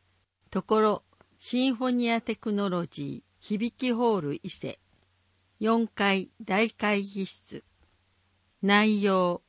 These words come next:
テレビ、雑誌などのメディアでも活躍する家事アドバイザー、山崎光恵さんを講師に迎えた、家の片付けと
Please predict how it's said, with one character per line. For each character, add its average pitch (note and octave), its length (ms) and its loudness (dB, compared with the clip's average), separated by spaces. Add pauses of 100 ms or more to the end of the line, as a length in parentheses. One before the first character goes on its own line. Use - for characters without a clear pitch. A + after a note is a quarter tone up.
(340)
テ C#4 140 4
レ B3 200 6
ビ、 D3 240 -4 (140)
雑 F3 240 -2
誌 - 240 -4
な A#3+ 180 2
ど E3 180 -2
の D3+ 200 -6 (120)
メ A#3+ 160 4
デ B3 120 -2
ィ A3 120 2
ア F3+ 60 2
で D#3+ 120 -2
も D3 200 -4
活 - 360 -8
躍 E3 300 -4
す - 220 -8
る D3 180 -8 (340)
家 F3+ 180 -2
事 A#3 220 2
ア A#3 100 4
ド A3+ 160 2
バ A3 200 2
イ F#3+ 120 0
ザ C3+ 400 -8 (100)
ー、 F3+ 60 -2
山 G#3 300 2
崎 E3+ 400 -4
光 D#3+ 340 -4
恵 G3 140 2
さ G3 240 -2
ん F#3 160 -2
を F3 100 -2
講 A3 320 2
師 - 220 -8
に C#3+ 200 -2
迎 C#3 360 -6
え C3+ 40 -6
た、 C3 320 -12 (440)
家 G3+ 260 2
の A#3 180 2
片 A3 340 -4
付 G3+ 360 -6
け - 0 -
と - 300 -8